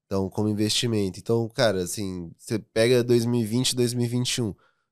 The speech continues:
todo mundo no Instagram só falava de criptoativos. Até quem nem sabia direito o que que era aquilo, tava falando pra investir em Bitcoin, em Ethereum, não sei o quê.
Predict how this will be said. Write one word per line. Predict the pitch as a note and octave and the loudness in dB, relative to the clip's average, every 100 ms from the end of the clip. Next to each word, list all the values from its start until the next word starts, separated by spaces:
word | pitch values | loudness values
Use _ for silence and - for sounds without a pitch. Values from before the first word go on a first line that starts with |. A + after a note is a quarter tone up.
| _ - | _ 2
todo | E3+ F3 F3 | 4 6 6
mundo | D3 C#3+ | 6 4
no | C#3 | 2
Instagram | C#3 C#3 A#2+ A#2 | 0 0 0 -2
só | B2 | -4
falava | C3 A#2 A2+ | -4 -4 -4
de | A2 | -6
criptoativos. | A2+ A2 A#2 A#2 - E2 - | -8 -4 -4 -4 -6 -8 -10
Até | A2 | -6
quem | B2 | -4
nem | A#2 C3+ | -2 -2
sabia | D3+ B2+ | -2 -2
direito | A#2 G#2+ G2 | -2 -4 -6
o | |
que | - | -6
que | A2+ | -6
era | G#2 | -4
aquilo, | - A#2 | -4 -4
tava | A2+ A2+ | 0 -2
falando | - A2+ G#2+ | 0 -2 -2
pra | G#2+ A2+ | -4 -4
investir | G2+ - G2+ | -2 -4 -4
em | G2 | -6
Bitcoin, | F#2 - A#2+ B2 A#2 G#2+ G2+ | -8 -6 0 2 2 0 -2
em | F#2+ | -6
Ethereum, | F2+ G#2 G#2+ G#2 F#2+ | -4 -2 0 0 -2
não | F#2+ | -4
sei | - | -4
o | G2+ | -4
quê. | - F2 | -4 -8